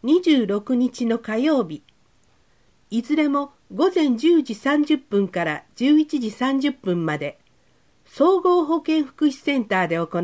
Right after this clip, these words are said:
います。定員はそれぞれ十組。水遊びを行います。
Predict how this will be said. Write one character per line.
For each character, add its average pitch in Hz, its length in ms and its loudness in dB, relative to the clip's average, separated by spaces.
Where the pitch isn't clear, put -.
い 147 60 -4
ま 160 220 -6
す。 - 180 -20
定 294 240 4
員 294 280 0
は 247 240 -2
そ - 240 -2
れ 370 140 2
ぞ 330 120 -2
れ 180 180 -4
十 202 240 -2
組。 165 440 -8
水 233 260 0
遊 403 340 0
び 254 140 2
を 196 100 -2
行 202 120 -4
い 185 240 0
ま 175 220 -4
す。 - 200 -20